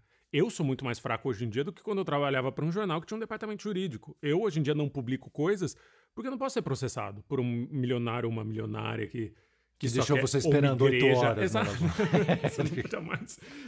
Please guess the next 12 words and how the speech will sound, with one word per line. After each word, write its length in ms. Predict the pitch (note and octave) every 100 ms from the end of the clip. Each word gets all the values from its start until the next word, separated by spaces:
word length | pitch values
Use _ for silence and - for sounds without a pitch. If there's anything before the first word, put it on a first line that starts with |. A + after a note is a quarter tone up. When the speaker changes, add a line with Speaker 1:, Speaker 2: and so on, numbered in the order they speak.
| -
Speaker 1:
Não, 280 | F3 F#3 F3
mas 140 | B2
sei 140 | D3
lá, 160 | D#3 C3
uma, 140 | C#3+
uma, 280 | D3+ F3+ D#3
uma 160 | D#3 D3
denúncia, 460 | C#3+ D#3+ E3+ D#3+
uma 100 | B2
reportagem 380 | A#2+ C#3+ C3+ C3+
de 80 | C3+
denúncia. 580 | C#3+ D3 D3 B2 A2